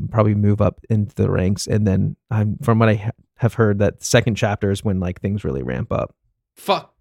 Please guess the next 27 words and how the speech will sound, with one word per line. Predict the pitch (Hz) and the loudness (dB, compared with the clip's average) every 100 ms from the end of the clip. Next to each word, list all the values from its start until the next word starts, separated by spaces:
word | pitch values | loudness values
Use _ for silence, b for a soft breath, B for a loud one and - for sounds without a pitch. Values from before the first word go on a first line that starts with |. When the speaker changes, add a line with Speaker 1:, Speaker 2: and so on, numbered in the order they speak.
| _ _ - - _ _ _ _ _ _ _ _ _ _ _ _ - | _ _ -20 -20 _ _ _ _ _ _ _ _ _ _ _ _ 2
Speaker 1:
Yeah. | 160 147 113 | 4 4 2
So, | - 160 | 2 4
uh, | 151 156 156 | 6 4 6
and | 160 | 6
another | 165 170 170 | 6 8 6
thing | 151 156 | 6 4
about | 147 143 139 | 4 6 6
apparently | 123 143 139 135 | 4 4 4 2
The | 123 | 4
Legend | 123 127 123 | 4 6 2
of | |
Heroes, | - 127 120 113 113 - - | 4 6 8 6 2 -8 -2
like, | 120 110 - | 0 0 0
all | 117 117 | 4 6
the | 117 | 6
games, | 104 110 110 | 4 2 2
apparently | 113 117 113 113 | 2 2 2 2
the | 113 | 0
first | 113 107 - | 2 2 2
games | 113 113 | 2 2
in | 113 | 0
the | 107 | -2
saga | - 107 107 113 113 - | 0 0 2 4 4 4
are, | 113 110 | 2 2
like, | 107 101 101 - - - _ _ _ _ _ _ _ _ _ | 2 2 0 -4 -20 -20 _ _ _ _ _ _ _ _ _
way | 113 110 110 107 107 107 | -2 0 2 2 2 0
chill | 104 - - 107 110 117 127 | -4 -6 0 4 6 6 4